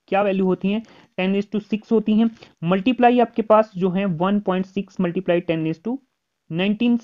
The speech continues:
अगर आप माइनस नाइनटीन करेंगे, तब अगर नंबर सेम हो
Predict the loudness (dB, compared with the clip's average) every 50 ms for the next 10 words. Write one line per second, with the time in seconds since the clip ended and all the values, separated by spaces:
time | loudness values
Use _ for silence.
0 | -6 -20 _ _ -6 -6 -4 -2 0 0 2 2 2 0 -2 -6 -8 -4 -4 -4
1 | -4 -4 -4 -4 -2 -2 -4 -4 -4 -4 -4 -4 -2 0 0 -2 0 0 0 0
2 | 0 0 0 -2 -4 -4 -10 -18 -20 -20 -20 _ _ -2 -2 0 0 0 -4 _
3 | _ _ _ _ _ -6 -4 -2 0 2 4 4 4 4 6 6 4 4 4 2
4 | 0 2 2 2 0 2 0 2 0